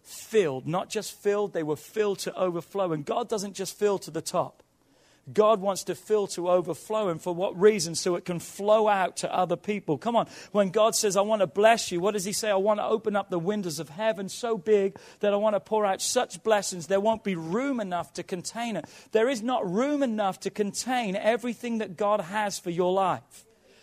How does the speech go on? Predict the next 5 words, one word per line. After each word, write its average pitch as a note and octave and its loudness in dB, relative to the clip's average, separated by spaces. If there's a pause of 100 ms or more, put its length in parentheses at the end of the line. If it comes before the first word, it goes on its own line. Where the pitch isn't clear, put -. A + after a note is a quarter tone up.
(260)
because F#3+ 0
God A#3 4
has G3 -4
much G3 -2
more G3+ 4